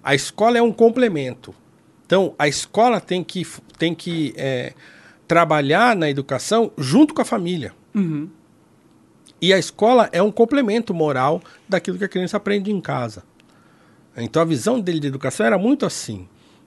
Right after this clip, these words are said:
Speaker 1: né? E, e de um homem que acreditava muito nessa coisa da virtude moral.
Speaker 2: E,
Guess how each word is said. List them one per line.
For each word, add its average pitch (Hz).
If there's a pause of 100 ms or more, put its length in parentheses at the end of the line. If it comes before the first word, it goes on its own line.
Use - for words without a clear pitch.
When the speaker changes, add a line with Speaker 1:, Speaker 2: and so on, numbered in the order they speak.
(120)
Speaker 1:
né? 120
E, 107
e 131
de 135
um 156
homem 180
que 185
acreditava 202
muito 202 (280)
nessa 143
coisa 151
da 143
virtude 233
moral. 113 (1120)
Speaker 2:
E, -